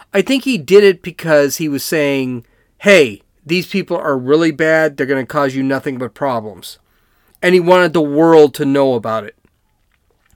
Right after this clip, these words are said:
Should he have done that? Probably not. But I can tell you one thing. I've listened to C N N. I've listened to Fox News. I've listened to Ben Shapiro's show. But it was Michael Knowles from,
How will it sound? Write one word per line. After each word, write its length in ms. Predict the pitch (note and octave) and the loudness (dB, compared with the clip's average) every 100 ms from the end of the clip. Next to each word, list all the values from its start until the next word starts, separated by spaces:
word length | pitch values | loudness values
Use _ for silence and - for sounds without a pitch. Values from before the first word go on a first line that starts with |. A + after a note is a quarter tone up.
| _ - - - - | _ -20 -20 -20 -14
Should 320 | - A3+ G#3+ | -2 2 4
he 80 | A3 | 4
have 140 | E3+ | 4
done 180 | F#3 G3 | 4 4
that? 320 | G#3+ A3+ _ | 2 0 _
Probably 640 | - F#3+ F3+ F3+ E3+ D#3 D3 | -8 0 2 2 0 0 -2
not. 460 | C3 A2 - - _ _ _ _ _ _ - - _ | -4 -8 -14 -20 _ _ _ _ _ _ -20 -20 _
But 160 | E3+ F#3 | 2 2
I 100 | A#3 | 2
can 180 | C4+ | -2
tell 200 | A3 A#3 | -2 -2
you 160 | A#3 G#3+ | 0 0
one 240 | G#3 G3+ | 2 2
thing. 320 | G3 D3+ A#2 - | 0 -4 -6 -2
I've 180 | D#3 D#3+ | -2 0
listened 320 | F#3 - G3+ | 0 -2 -6
to 80 | D#3+ | -6
C 240 | - G3+ | -4 -2
N 140 | F#3 | 0
N. 240 | D#3+ B2 A2+ | -2 -4 -6
I've 200 | D3+ D3 | -6 -4
listened 280 | E3+ F#3 E3 | -4 -4 -6
to 60 | |
Fox 420 | D3 F3+ F3+ E3+ - | -4 -2 -2 -4 -6
News. 400 | F#3+ D#3+ A#2 - | -4 -4 -6 -8
I've 220 | E3+ D3+ | -4 -4
listened 440 | D3+ F3 - F#3 D#3+ | -2 -6 -4 -6 -8
to 100 | D#3+ | -6
Ben 240 | D3 F3 | -4 -4
Shapiro's 580 | E3 E3+ F3+ F3+ F3+ F3+ | -6 -10 -4 0 0 0
show. 360 | - G3 F#3 F#3+ - - _ | -2 0 0 -2 -12 -20 _
But 120 | G3 | 2
it 80 | G#3+ | 4
was 200 | G#3+ E3 | 4 0
Michael 440 | F#3 G3+ C#4 C#4 B3+ | 0 2 0 -2 -6
Knowles 680 | A3 A3 G#3+ B2+ G2+ - - | 0 2 2 0 -4 -12 -16
from, 680 | - - E3 D#3 D3 C#3+ | -18 -4 0 2 0 -4